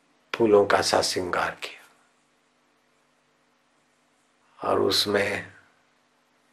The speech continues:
सब कुछ पुष्पमय था, गंध गुण पृथ्वी का, अग्नि का तेज गुण, वायु का स्पर्श गुण,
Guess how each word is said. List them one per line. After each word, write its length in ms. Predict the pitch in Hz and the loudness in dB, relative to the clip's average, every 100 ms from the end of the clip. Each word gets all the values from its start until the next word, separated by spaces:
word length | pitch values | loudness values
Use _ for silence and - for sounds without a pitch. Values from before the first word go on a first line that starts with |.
| - | -10
सब 400 | - 113 110 - | 0 2 2 -2
कुछ 240 | 117 - | -4 -4
पुष्पमय 840 | - 117 107 - 98 90 - - - | -2 2 2 2 0 0 -4 -6 -16
था, 60 | - _ _ _ _ _ _ _ _ _ _ _ _ _ _ _ _ _ _ | -20 _ _ _ _ _ _ _ _ _ _ _ _ _ _ _ _ _ _
गंध 440 | 101 98 104 92 90 | 4 4 4 4 4
गुण 220 | 92 87 | 4 0
पृथ्वी 560 | - - - - 85 | -2 -6 -8 -8 -10
का, 220 | 82 - - - _ _ _ _ _ _ _ _ _ _ _ _ _ _ _ _ _ _ _ _ _ _ _ | -10 -10 -12 -20 _ _ _ _ _ _ _ _ _ _ _ _ _ _ _ _ _ _ _ _ _ _ _
अग्नि 380 | 98 98 98 95 | -4 0 2 2
का 200 | - 98 | 2 -2
तेज 520 | - 101 101 - - | 0 2 2 2 -8
गुण, 220 | - 90 90 - _ _ _ _ _ _ _ _ _ _ - | -10 -10 -14 -20 _ _ _ _ _ _ _ _ _ _ -8
वायु 360 | 92 95 98 98 | 0 2 2 0
का 220 | 92 95 | 0 2
स्पर्श 600 | - - - - - - | 2 0 -2 -2 -2 -8
गुण, 160 | 104 90 | -10 -12